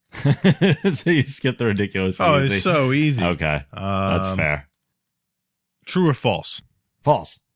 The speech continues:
Speaker 1: No.
Speaker 2: All right.
Speaker 1: <laughs> Oh, wait, the question, yeah.
Speaker 2: J. Jonah Jameson's son, John,
Speaker 1: Yeah.
Speaker 2: married Jennifer Walters, She-Hulk. So true or
Speaker 1: Oh.
Speaker 2: false? Did J. Jonah Jameson's son, John, marry Jennifer Walters,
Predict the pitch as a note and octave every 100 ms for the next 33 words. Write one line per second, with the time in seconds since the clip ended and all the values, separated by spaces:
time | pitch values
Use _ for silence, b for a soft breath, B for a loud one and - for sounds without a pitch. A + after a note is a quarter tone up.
0 | - D2+ G#2 F#2+ - A3+ - G3+ D3+ C3
1 | F#2+ G2+ G#2 - D#2+ D#2+ G2+ C#3+ E3 D#3
2 | E3+ F3+ D#3+ C#3 A#2+ A#2 C3+ C3 - C#3
3 | G#2+ E2 F2 _ - G#2+ G2+ A#2+ F#2 D2+
4 | D2+ - F2 E2+ - - A2 A#2+ A#2 A2+
5 | G#2 A#2 B2+ D3+ C3 A#2+ G#2+ G2 F#2 -
6 | - _ - - A2+ E2+ D#2 - - _
7 | _ _ _ _ _ _ _ _ _ _
8 | _ _ - G#2+ C#3+ D3+ F3 E3+ D#3 D3+
9 | A#2+ F#2+ - G#2 B2+ C#3+ D3+ F3 D3+ D3
10 | C#3+ C#3 - C#3 - C#3+ C#3 B2+ C#3+ B2+
11 | G2 F#2 F#2+ G#2 G#2 G2+ F#2 G#2+ A2+ C#3
12 | B2 A2+ G#2+ G#2 G2 -